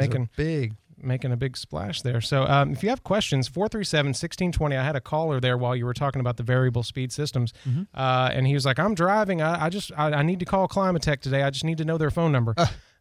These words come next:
Speaker 2: But so I'll, I'll just go ahead and, and give that out again. Eight five oh, eight five seven, forty seven hundred. Uh, if you hear the jingle, uh, heating and cooling is what they know. Call eight five seven, four seven oh oh. That might be a better way to remember it while you're driving, so you don't
Speaker 1: It
Speaker 2: have to
Speaker 1: helps.
Speaker 2: write it down.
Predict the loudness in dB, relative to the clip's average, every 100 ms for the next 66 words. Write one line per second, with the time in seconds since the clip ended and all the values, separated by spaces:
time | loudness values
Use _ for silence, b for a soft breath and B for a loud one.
0 | -2 0 0 0 2 4 4 4 2 2
1 | 2 4 4 2 2 2 2 4 4 4
2 | 2 0 0 2 2 2 0 0 -2 2
3 | 2 2 2 4 2 0 -2 -2 -2 0
4 | 2 0 0 0 2 0 0 0 2 0
5 | 2 2 4 2 2 0 -2 B B -4
6 | -2 0 2 2 0 0 2 2 2 0
7 | B B 0 4 4 4 2 2 2 4
8 | 4 2 0 2 2 4 4 4 2 0
9 | 2 0 -2 0 0 2 2 2 0 0
10 | 0 0 2 2 4 2 2 4 4 4
11 | 2 2 2 2 4 4 4 2 2 2
12 | 2 4 4 4 2 2 2 0 2 2
13 | 2 2 2 0 0 -2 -2